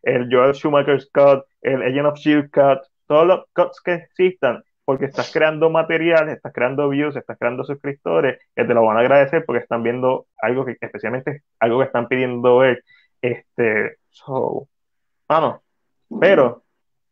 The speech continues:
si de todo esto sale la serie o película de The Batman dirigida por el ganador del Oscar, Ben Affleck, escrita por él, que por eso fue que ganó el Oscar,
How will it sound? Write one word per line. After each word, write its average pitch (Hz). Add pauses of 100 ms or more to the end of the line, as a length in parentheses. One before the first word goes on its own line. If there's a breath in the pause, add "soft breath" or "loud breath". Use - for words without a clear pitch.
(180)
si 131
de 120
todo 127
esto 139
sale 160
la 143
serie 147
o 135
película 147
de 143
The 143
Batman 135
dirigida 156 (140)
por 185
el 156
ganador 139
del 147
Oscar, 143 (140)
Ben 147
Affleck, 147 (520)
escrita -
por 147
él, 127
que 101
por 101
eso 110
fue 139
que 135
ganó 139
el 139
Oscar, 117